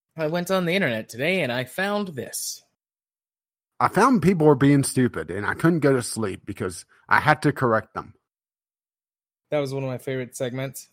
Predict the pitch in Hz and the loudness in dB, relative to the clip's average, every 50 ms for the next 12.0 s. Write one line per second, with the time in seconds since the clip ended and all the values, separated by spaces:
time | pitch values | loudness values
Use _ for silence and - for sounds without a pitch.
0 | _ _ 120 120 117 - - 127 123 - 120 131 131 135 139 127 95 - _ - | _ _ -14 -14 -12 -10 -8 -8 -8 -8 -8 -8 -6 -6 -6 -8 -10 -10 _ -8
1 | 139 135 - 147 143 - 143 143 147 151 147 - - 165 151 156 156 160 170 170 | -8 -8 -8 -10 -12 -10 -12 -10 -10 -10 -10 -10 -8 -6 -6 -4 -4 -6 -6 -10
2 | _ _ _ _ _ _ _ _ _ _ _ _ - - 139 - - - 160 185 | _ _ _ _ _ _ _ _ _ _ _ _ -16 -16 -14 -14 -14 -10 -6 -2
3 | 240 294 320 285 247 233 226 214 208 214 214 214 208 208 196 180 156 135 127 117 | -2 -2 -2 -2 -2 -2 -2 -2 -2 -2 -2 -2 -2 -2 -2 -2 -2 -4 -6 -6
4 | 113 - 123 123 120 - - 147 147 143 151 151 139 131 135 127 110 127 - - | -8 -10 -12 -14 -14 -8 -6 -4 -4 -2 -4 -6 -6 -6 -6 -6 -6 -6 -8 -10
5 | 127 131 135 127 127 - _ _ _ _ - 123 127 151 165 170 175 180 185 185 | -8 -8 -8 -8 -10 -12 _ _ _ _ -6 -2 0 2 2 2 2 2 2 2
6 | 175 165 160 156 147 139 - _ _ - 151 139 131 123 117 117 110 - 110 104 | 2 2 2 0 0 -2 -6 _ _ -8 -6 -4 -4 -4 -4 -6 -8 -10 -10 -12
7 | 101 _ - 78 80 120 _ _ _ _ _ _ _ _ _ _ _ _ _ _ | -12 _ -18 -20 -20 -20 _ _ _ _ _ _ _ _ _ _ _ _ _ _
8 | _ _ _ _ _ _ _ _ _ _ _ _ - 131 139 156 156 151 143 139 | _ _ _ _ _ _ _ _ _ _ _ _ -10 -6 -4 -4 -2 -2 -4 -4
9 | - - 214 - - - - 233 - - - - - 254 269 269 - _ - 269 | -6 -12 -12 -12 -12 -12 -10 -10 -12 -12 -12 -10 -8 -6 -6 -6 -6 _ -8 -6
10 | 269 269 269 262 277 240 277 302 - - - 208 170 147 143 151 151 - - 131 | -6 -4 -4 -4 -6 -4 -6 -6 -6 -6 -6 -6 -4 -4 -4 -6 -6 -6 -6 -6
11 | 117 - - _ - 113 117 123 135 151 175 214 302 349 381 359 294 180 151 - | -8 -8 -14 _ -12 -10 -6 -4 -2 0 0 0 0 0 -2 -2 -2 -2 -2 -4